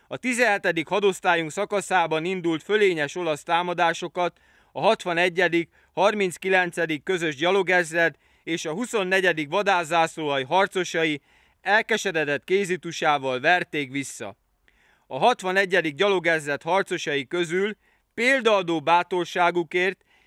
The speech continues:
és vakmerő vállalásaikért Szalai Sándor zászlós, Barbu Mihály gyalogos, Generán György törzsőrmester az arany vitézségi érmet érdemelték ki.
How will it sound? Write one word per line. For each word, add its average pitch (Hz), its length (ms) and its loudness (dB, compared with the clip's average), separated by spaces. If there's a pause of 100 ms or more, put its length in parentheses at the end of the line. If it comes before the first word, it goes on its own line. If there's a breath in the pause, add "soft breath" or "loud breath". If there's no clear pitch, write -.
és - 200 -6
vakmerő 196 540 2
vállalásaikért 175 1200 2 (260)
Szalai 214 400 2
Sándor 160 540 -2
zászlós, 185 800 0 (300)
Barbu 175 420 2
Mihály 156 380 0
gyalogos, 190 680 2 (360)
Generán 185 560 2
György 143 280 -2
törzsőrmester 180 1040 0 (260)
az 131 200 -12
arany 208 460 2
vitézségi 160 840 -2
érmet 165 460 -2
érdemelték 135 920 -2
ki. 113 280 -8